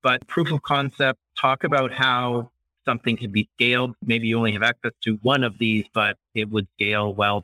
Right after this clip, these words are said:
to a thousand of these. Don't be intimidated by the size and scope and thinking that everything has to be perfect. As we mentioned, it's about the idea. It's about how well you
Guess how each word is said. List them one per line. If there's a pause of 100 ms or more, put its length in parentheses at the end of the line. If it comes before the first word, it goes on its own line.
to
a
thousand
of
these.
Don't
be
intimidated
by
the (100)
size
and
scope
and
thinking
that
everything
has
to
be
perfect. (220)
As
we
mentioned,
it's
about
the
idea. (160)
It's
about
how
well
you